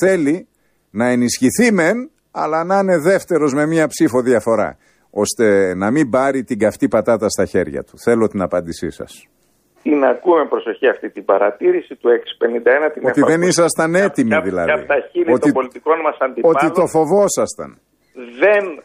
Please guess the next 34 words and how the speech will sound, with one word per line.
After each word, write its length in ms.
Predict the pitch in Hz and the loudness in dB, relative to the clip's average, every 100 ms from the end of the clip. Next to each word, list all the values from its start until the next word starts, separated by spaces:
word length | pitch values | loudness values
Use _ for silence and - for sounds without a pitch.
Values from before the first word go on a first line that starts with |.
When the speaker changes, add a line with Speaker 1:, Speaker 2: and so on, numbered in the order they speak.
| _ _ - | _ _ -16
Speaker 2:
συμφωνώ 420 | 131 - 120 120 | -12 -4 -2 -2
με 60 | 113 | -4
αυτή 140 | - | -8
την 80 | 123 | -4
παρατήρηση. 800 | 117 110 110 143 151 - 175 175 _ _ _ _ _ _ - - | 0 0 0 -2 -4 -4 -8 -10 _ _ _ _ _ _ -14 0
Θέλαμε 520 | 180 185 175 143 135 127 | 4 4 2 -4 -6 -6
και 80 | 131 | -6
κάναμε 560 | - 131 139 139 139 - - | -2 -2 -2 -4 -6 -6 2
ό,τι 380 | 175 196 - | 4 4 -2
μπορούσαμε 840 | 143 127 123 117 - 101 101 95 - _ _ _ _ | -4 0 0 0 -6 -8 -8 -10 -12 _ _ _ _
για 280 | - 117 120 | -12 0 0
να 140 | 117 117 | 2 -2
είμαστε 380 | 135 135 - | 0 -2 0
ο 180 | 147 143 | 0 0
κορμός 540 | - 127 123 135 143 - | 2 2 2 2 -2 -2
της 80 | |
επόμενης 420 | 131 120 127 123 - | -10 -4 -4 -6 -12
κυβέρνησης 560 | - 110 117 117 - 120 _ _ _ | -8 0 0 0 -14 -20 _ _ _
και 140 | - 120 | -4 -2
να, 440 | 117 110 104 101 _ _ _ | 0 0 0 -4 _ _ _
ε, 140 | - - 50 - 50 - _ _ _ _ _ _ _ _ _ | -6 -4 -2 -4 -12 -18 _ _ _ _ _ _ _ _ _
αλλάξουμε 720 | - 127 151 185 - - 139 | -2 0 0 0 -6 -14 -8
επιτέλους 380 | 123 120 - 123 | -6 -2 0 0
κάποια 240 | - 117 110 | -2 0 2
πράγματα 400 | 113 117 113 104 | 2 0 -2 -8
στη 160 | - | -10
χώρα 240 | - 117 123 | -2 2 2
ή 100 | 135 | 0
τουλάχιστον 360 | 135 127 131 | -2 0 0
να 120 | 135 127 | -2 0
προσπαθήσουμε 840 | 127 - 113 110 156 151 - 107 | -2 0 -2 0 0 0 -2 -6
να 120 | 90 | -4
τα 80 | 92 | -2
αλλάξουμε. 720 | 98 104 - - 139 147 | 0 0 -2 -10 -4 -4